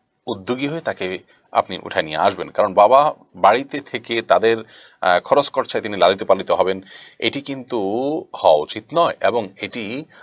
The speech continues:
আপনার অধিকারও নয়। তো যার কারণে খুব দ্রুততার সাথে এটি করা উচিত, অন্যথা আপনি বিবাহের উদ্যোগ এভাবে অনিশ্চিত অবস্থাতে আপনি কেন গ্রহণ করলেন?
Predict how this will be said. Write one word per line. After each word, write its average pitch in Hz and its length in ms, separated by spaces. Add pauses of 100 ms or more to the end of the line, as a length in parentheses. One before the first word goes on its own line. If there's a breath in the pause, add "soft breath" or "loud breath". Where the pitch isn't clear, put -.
(140)
আপনার 78 360
অধিকারও 110 440
নয়। 65 180 (600 loud breath)
তো 117 80
যার 120 160
কারণে 160 340
খুব 123 200
দ্রুততার 139 340
সাথে 147 180
এটি 123 80
করা 143 200
উচিত, 95 240
অন্যথা 107 240
আপনি 117 400 (180)
বিবাহের 98 400 (100)
উদ্যোগ 120 320
এভাবে 104 460 (420 soft breath)
অনিশ্চিত 160 540 (960)
অবস্থাতে 135 360
আপনি 113 160
কেন 107 200
গ্রহণ 82 260
করলেন? 71 320